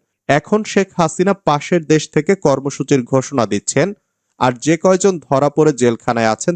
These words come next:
তাদের মধ্যে একজন দরবেশ সালমান এফ রহমান, তিনি কারাগার থেকে ঝাড়ফুঁক দিচ্ছেন। তিনি মাঝে মধ্যে জেলখানা থেকে ঝাড়ফুঁক পাঠাচ্ছেন যে এতগুলো শ্রমিক নেমে গেলেই তো হয়।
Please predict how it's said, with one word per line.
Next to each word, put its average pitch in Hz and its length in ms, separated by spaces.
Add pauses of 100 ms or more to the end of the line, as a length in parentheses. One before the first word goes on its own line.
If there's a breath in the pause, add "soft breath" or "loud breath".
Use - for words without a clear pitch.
(120)
তাদের 135 280
মধ্যে 139 260
একজন 120 320 (120)
দরবেশ 113 360 (160)
সালমান 113 360
এফ - 120
রহমান, 117 360 (380)
তিনি 160 160 (120)
কারাগার 151 440
থেকে 151 160 (120)
ঝাড়ফুঁক 120 440
দিচ্ছেন। 107 320 (140)
তিনি 117 180
মাঝে 110 320
মধ্যে 113 340 (360 soft breath)
জেলখানা 156 540
থেকে 175 200 (100)
ঝাড়ফুঁক 120 420
পাঠাচ্ছেন 117 520
যে 131 140 (380 soft breath)
এতগুলো 180 420
শ্রমিক 147 460
নেমে 131 280
গেলেই 101 280
তো 98 100
হয়। 107 200